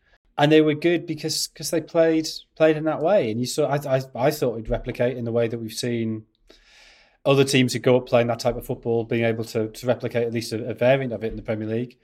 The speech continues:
And, and yeah, they, they, they get caught in possession, they make the wrong choices, they, they misplace passes, and they, they, they, they keep getting punished for it. So it wouldn't surprise me totally if they were able to catch Bournemouth, but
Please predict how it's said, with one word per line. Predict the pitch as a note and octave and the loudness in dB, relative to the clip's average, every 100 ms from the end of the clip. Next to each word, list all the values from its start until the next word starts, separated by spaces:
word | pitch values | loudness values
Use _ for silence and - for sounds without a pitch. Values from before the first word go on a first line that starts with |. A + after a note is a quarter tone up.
| _ _ _ _ _ _ _ _ - | _ _ _ _ _ _ _ _ 2
And, | C#3 | 4
and | D3+ D3 D3 D3 - - - - _ _ _ _ _ _ _ _ _ _ | 4 2 0 -4 -6 -8 -10 -14 _ _ _ _ _ _ _ _ _ _
yeah, | - C#3 | -12 -6
they, | B2+ B2+ | -2 -2
they, | C3 C3 B2+ B2+ _ _ _ | 0 0 0 -2 _ _ _
they | - | -2
get | A#2+ C3+ | 2 2
caught | C3+ C#3 | 2 -2
in | C3 | -2
possession, | C3 B2+ C3 | -4 -4 -4
they | B2 | -2
make | B2+ C3+ | -2 -2
the | |
wrong | B2+ B2+ | -4 -4
choices, | B2 B2+ A#2+ C3 A#2+ | -2 -2 -2 -6 -4
they, | B2 A#2+ A#2+ | -2 0 -2
they | - B2 | -4 -4
misplace | B2 - C3 A#2+ | -2 0 0 0
passes, | - C3 C#3 B2 | -2 -4 -6 -6
and | C3 C3+ | -10 -4
they, | C#3 C3+ C3 - _ _ _ _ | -2 -2 -4 -12 _ _ _ _
they, | D3 D3+ | 6 8
they, | D3 D3+ | 6 2
they | D3+ | 2
keep | D#3 D#3+ | 0 -2
getting | D3+ D3 | -4 -2
punished | G3 A3 - | -4 -4 -8
for | A#2+ | -8
it. | G#2 | -8
So | - D#3 D#3 - - _ _ - | -2 0 0 -4 -20 _ _ -8
it | - | -4
wouldn't | D4 D4+ | -2 -2
surprise | B3 - G3 D3 | 0 4 6 4
me | D#3 | 0
totally | D#3 D#3+ E3+ F3 | 4 4 4 -4
if | F3 | -4
they | E3+ | 0
were | E3 | 0
able | E3+ E3 | 0 -4
to | - | -8
catch | F3 - | -10 -4
Bournemouth, | E3 E3 F#3 F#3+ - | 2 2 2 -8 -4
but | D3 | -4